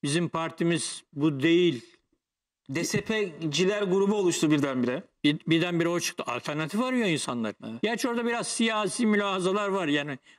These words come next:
Speaker 1: aday yapsalardı C H P'de kalacaklardı. Yapmayınca D S P çıktı ortaya. Ama şu anda, e, Türkiye'de bir, e, Nisan sabahı öncelikle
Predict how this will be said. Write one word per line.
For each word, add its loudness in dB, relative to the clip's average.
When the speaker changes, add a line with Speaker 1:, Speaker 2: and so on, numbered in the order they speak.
Speaker 1:
aday 0
yapsalardı 0
C 2
H -4
P'de -2
kalacaklardı. -4
Yapmayınca -2
D 0
S -4
P -4
çıktı -4
ortaya. -4
Ama -4
şu -4
anda, 0
e, -2
Türkiye'de 0
bir, 2
e, -4
Nisan 0
sabahı -4
öncelikle 0